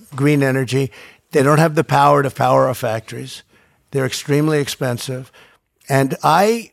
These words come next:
preached loud and clear to Angela Merkel, "You are making a tremendous deal by making this deal with Russia,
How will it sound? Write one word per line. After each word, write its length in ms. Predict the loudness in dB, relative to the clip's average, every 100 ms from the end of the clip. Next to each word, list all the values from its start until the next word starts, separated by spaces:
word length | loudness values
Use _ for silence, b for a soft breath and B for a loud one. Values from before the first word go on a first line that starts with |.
| _
preached 440 | -2 -2 -2 -6
loud 380 | 0 2 4 4
and 180 | 2 -2
clear 400 | -4 -4 -2 -4
to 320 | -4 -4 -2
Angela 420 | 0 0 0 0
Merkel, 440 | 2 2 2 -2 0
"You 160 | 4
are 60 | 4
making 360 | 4 2 2 -2
a 80 |
tremendous 760 | -2 -2 0 2 2 2 2 -2
deal 280 | -2 0 0
by 180 | 0 0
making 340 | 0 0 0
this 160 | -2 -2
deal 180 | -2 0
with 160 | 0
Russia, 460 | 2 0 0 -4